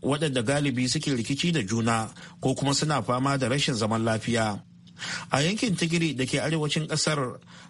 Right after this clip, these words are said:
dubban mutane ne ake sa ran sun mutu, kada wasu dubu ɗari tara da hamsin kuma suka arce daga gidajensu tun da yaƙi ya ɓarke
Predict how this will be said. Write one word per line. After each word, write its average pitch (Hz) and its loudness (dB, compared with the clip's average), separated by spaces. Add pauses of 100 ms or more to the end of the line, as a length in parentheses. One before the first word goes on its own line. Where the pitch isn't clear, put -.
dubban 127 2
mutane 170 2
ne 165 2
ake 160 0
sa 151 2
ran 147 2
sun 131 0
mutu, 123 0 (340)
kada 151 2
wasu 147 2
dubu 151 2
ɗari 131 0
tara 156 2
da 131 0
hamsin 127 0
kuma 131 0
suka 151 0
arce 156 0
daga 113 0
gidajensu 113 0 (320)
tun 131 2
da 127 2
yaƙi 123 2
ya 117 0
ɓarke 135 0